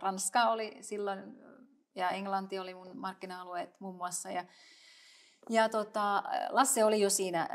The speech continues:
siinä kohtaa sairastunut, ja, ja, mut silloin ajateltiin vielä, että hän, hän kyllä, kyllä paranee ja, ja tota, pystyy jatkamaan. Ja mä muistan kesällä kaksituhatta kymmenen, niin me juteltiin meidän kesäpaikassa, mm, ö, että miten kauan sä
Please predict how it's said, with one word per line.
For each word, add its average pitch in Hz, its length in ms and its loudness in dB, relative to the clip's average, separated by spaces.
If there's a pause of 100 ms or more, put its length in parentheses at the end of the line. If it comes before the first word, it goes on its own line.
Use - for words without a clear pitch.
(200)
siinä 202 260 0
kohtaa 175 300 -2
sairastunut, 202 680 0
ja, 170 340 6
ja, 165 400 -6 (420)
mut 185 220 -4
silloin 196 280 4
ajateltiin 170 500 2
vielä, 165 340 2
että 160 220 -8
hän, 156 280 -6
hän 165 160 -8
kyllä, 160 420 -4 (280)
kyllä 175 240 -2
paranee 196 560 2
ja, 165 260 -4 (100)
ja 170 200 -8
tota, 160 300 -6
pystyy 170 320 -6
jatkamaan. 180 580 2
Ja 165 100 -4
mä 170 100 -4
muistan 208 420 -2
kesällä 208 360 0
kaksituhatta 180 380 -6
kymmenen, 175 420 -2
niin 160 200 -12
me 165 100 -6
juteltiin 170 640 -4 (400)
meidän 165 160 -2
kesäpaikassa, 170 800 2 (260)
mm, 170 300 -10 (580)
ö, - 40 -2 (300)
että - 320 -14
miten 233 220 0
kauan 185 300 0
sä 160 240 -2